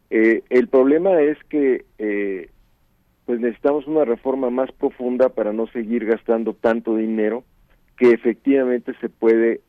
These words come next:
o se debería destinar a otros sectores. No se trata de quitarle la pensión a nadie, se trata de ver un sistema o de analizar un sistema que no cueste, no sea tan costoso,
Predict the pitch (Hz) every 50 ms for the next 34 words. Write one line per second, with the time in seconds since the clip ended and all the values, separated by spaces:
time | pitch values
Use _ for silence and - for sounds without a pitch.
0 | _ _ - 107 98 - - 107 104 101 98 101 104 110 110 110 107 _ - 110
1 | 107 113 113 113 - - - 98 101 101 120 135 135 - 127 131 123 - - 117
2 | _ - - 156 156 - 110 - _ _ _ _ _ _ _ _ _ _ - 120
3 | 135 131 156 147 - 143 135 - 151 139 120 113 - - - 113 - - 143 160
4 | 190 202 165 143 123 113 104 - _ - 104 101 - 113 110 110 107 101 101 98
5 | 98 95 87 90 95 - _ _ _ _ _ _ _ - 107 95 - 120 120 120
6 | - - 139 143 143 - _ _ _ - 104 104 92 101 120 123 120 104 - _
7 | _ _ _ _ _ _ - 123 131 135 - - 135 - _ - 139 127 120 120
8 | 127 131 135 - - 107 98 98 101 98 98 98 98 92 - 117 113 113 120 120
9 | - 131 120 - - 120 117 120 120 135 - _ _ _ _ _ _ - - 113
10 | 113 120 135 135 135 - 139 139 139 - - - 135 120 117 120 120 - 131 123
11 | 120 - 117 113 110 - - 107 104 - - - 151 165 180 170 - - 110